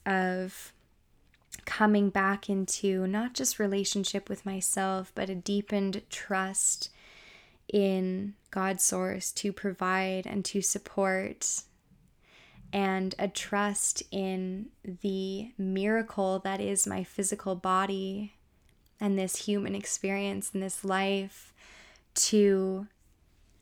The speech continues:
just be as magical as I allow it to be. And so I just want to conclude by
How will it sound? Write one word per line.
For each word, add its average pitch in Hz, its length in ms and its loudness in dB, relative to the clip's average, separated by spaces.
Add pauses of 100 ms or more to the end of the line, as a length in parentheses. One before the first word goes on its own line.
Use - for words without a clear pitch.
(480)
just - 300 0
be 208 180 4
as 196 160 2
magical 190 1000 0 (440)
as 202 160 2
I 190 140 2
allow 185 400 -2
it - 160 -4
to 202 100 -4
be. 190 440 -4 (800)
And 190 480 0
so 190 500 2 (1800)
I 208 120 2
just - 280 -2
want 208 220 0
to 208 120 0
conclude 196 840 -2
by - 480 -2